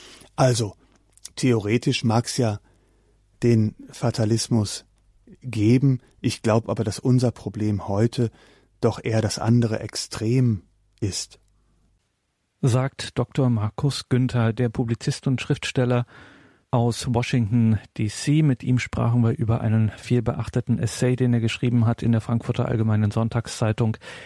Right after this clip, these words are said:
Speaker 2: Der Titel Du musst kämpfen. Für diesen Essay hat er im Mai dieses Jahres den Kommunikationspreis der Deutschen Gesellschaft für Palliativmedizin aus den Händen von Bundesfamilienministerin Franziska Giffey erhalten.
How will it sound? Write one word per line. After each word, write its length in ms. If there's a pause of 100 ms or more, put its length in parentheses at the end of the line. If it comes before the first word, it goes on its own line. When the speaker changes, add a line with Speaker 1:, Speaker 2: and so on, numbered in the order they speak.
(160)
Speaker 2:
Der 80
Titel 420 (180)
Du 380
musst 460 (200)
kämpfen. 540 (380)
Für 140
diesen 420
Essay 520
hat 180
er 100
im 100
Mai 180
dieses 360
Jahres 440 (300)
den 160
Kommunikationspreis 1000
der 100
Deutschen 320
Gesellschaft 440
für 80
Palliativmedizin 1080 (360)
aus 180
den 140
Händen 300
von 180
Bundesfamilienministerin 1200
Franziska 580
Giffey 500
erhalten. 520